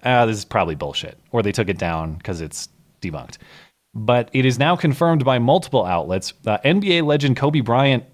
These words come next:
and his thirteen-year-old daughter Gianna are dead in a helicopter crash in Calabasas, California, outside of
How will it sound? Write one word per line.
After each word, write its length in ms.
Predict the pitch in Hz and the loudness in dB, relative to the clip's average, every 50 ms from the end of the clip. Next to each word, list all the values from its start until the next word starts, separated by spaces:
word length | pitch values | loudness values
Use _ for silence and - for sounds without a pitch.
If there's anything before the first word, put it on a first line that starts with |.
| - | -4
and 160 | 123 117 117 | -2 0 0
his 160 | 107 117 117 - | 0 0 -2 -2
thirteen-year-old 680 | - 147 165 156 - 156 139 135 127 127 123 117 101 87 | 0 -2 -2 0 0 0 2 2 4 2 2 0 0 0
daughter 360 | 113 113 120 120 123 120 110 | 2 2 2 2 2 0 0
Gianna 640 | 104 104 110 104 98 98 110 143 151 110 85 80 80 - - - - - - | -2 -4 -4 -2 -2 0 0 0 0 0 -2 -4 -6 -10 -14 -20 -20 -8 -4
are 160 | 104 107 107 | 0 0 0
dead 320 | 98 92 117 117 127 147 143 | 0 0 0 2 2 2 2
in 140 | 127 127 | 0 0
a 60 | 113 92 | 0 0
helicopter 480 | 98 123 135 131 - 107 101 - 104 | 0 0 0 0 0 -2 -2 -2 -4
crash 380 | - - 101 95 95 95 - - | -6 -4 -2 -2 -2 -2 -2 -4
in 180 | 104 95 92 92 | -4 -4 -4 -4
Calabasas, 640 | 92 - 123 123 123 113 110 113 113 - 95 - | -2 -2 -2 0 0 0 -2 -2 -4 -4 -8 -8
California, 580 | - - 117 98 92 - - - 131 123 117 101 | -6 -6 -4 -4 -4 -6 -6 -4 -2 -2 -2 -2
outside 320 | 92 95 - - 107 98 | -2 -4 -4 -2 -2 -2
of 100 | 95 85 | -4 -4